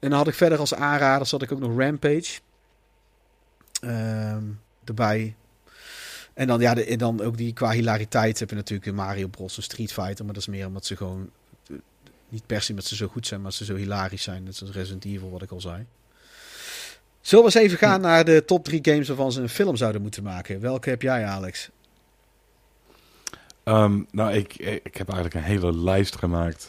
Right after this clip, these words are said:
Speaker 2: van,
Speaker 1: Ja.
Speaker 2: eh, van, van potentiële
Speaker 1: Kan je, kan je het,
Speaker 2: films,
Speaker 1: eh,
Speaker 2: maar
Speaker 1: tot een
Speaker 2: ik heb
Speaker 1: paar,
Speaker 2: ook
Speaker 1: eh, reduceren?
Speaker 2: Ja, ja. Ja, ja, ik heb een paar onderstreept. Eh, ik zou heel graag, eh, God of War willen zien. Eh, eh, cast,
Speaker 1: <laughs>
Speaker 2: eh, Dave Bautista.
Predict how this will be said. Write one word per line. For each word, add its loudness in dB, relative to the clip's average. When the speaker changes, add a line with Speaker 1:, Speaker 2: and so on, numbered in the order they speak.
Speaker 2:
van, -10
Speaker 1:
Ja. 8
Speaker 2:
eh, 2
van, -10
van 0
potentiële 2
Speaker 1:
Kan 10
je, 2
kan 8
je 6
het, 4
Speaker 2:
films, 8
Speaker 1:
eh, 8
Speaker 2:
maar 0
Speaker 1:
tot -4
een -4
Speaker 2:
ik -2
heb 4
Speaker 1:
paar, 4
Speaker 2:
ook -4
Speaker 1:
eh, 2
reduceren? -2
Speaker 2:
Ja, 6
ja. 0
Ja, -4
ja, 6
ik 4
heb 0
een 2
paar 4
onderstreept. 0
Eh, -2
ik -4
zou 2
heel 8
graag, -2
eh, -4
God 6
of 0
War 4
willen 0
zien. -2
Eh, -4
eh, 0
cast, 4
Speaker 1:
<laughs> -12
Speaker 2:
eh, 6
Dave 4
Bautista. 2